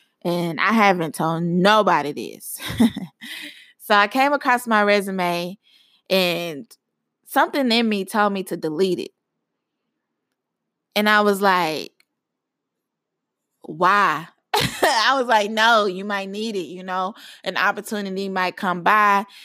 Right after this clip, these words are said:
you might need to." And I was like, "Well, Bree, you got your portfolio, you got your website, you got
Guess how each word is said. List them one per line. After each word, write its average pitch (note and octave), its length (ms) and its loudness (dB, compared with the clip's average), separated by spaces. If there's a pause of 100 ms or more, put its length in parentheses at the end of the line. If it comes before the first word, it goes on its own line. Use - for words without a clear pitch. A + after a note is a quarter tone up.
(200)
you G3+ 260 0
might F#3 240 2
need F3+ 220 -2
to." F#3 80 -4
And G3 100 -2
I B3+ 80 0
was C4 100 -4
like, A#3+ 160 2
"Well, B3 160 4
Bree, B3+ 400 2 (560)
you A3 140 -2
got B3+ 260 0
your A3 120 2
portfolio, G#3+ 840 0
you F#3 140 -10
got - 300 0
your F#3+ 100 0
website, F3+ 580 -2
you F#3+ 140 -10
got B3 400 2